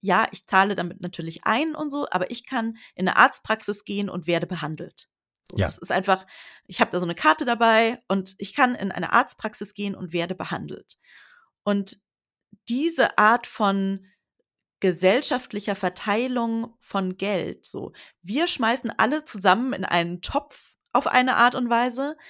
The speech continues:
Speaker 1: und das wird verteilt. Und die Gesellschaft kümmert sich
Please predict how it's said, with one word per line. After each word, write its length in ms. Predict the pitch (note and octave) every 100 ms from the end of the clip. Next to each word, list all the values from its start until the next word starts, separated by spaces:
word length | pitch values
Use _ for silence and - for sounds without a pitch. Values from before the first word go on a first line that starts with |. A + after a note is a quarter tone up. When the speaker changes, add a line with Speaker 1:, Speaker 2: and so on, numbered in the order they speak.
| - -
Speaker 1:
und 160 | - G3+
das 200 | G#3+ -
wird 120 | G3
verteilt. 800 | - F#3+ - F3+ D#3 - - - _ _ _ _ _ -
Und 360 | G3 G3 - _ _ _ _
die 180 | - F3+
Gesellschaft 640 | F3+ F3 G3+ C#4 A#3 -
kümmert 400 | - A#3+ A3+ E3+
sich 400 | - D#3+ - -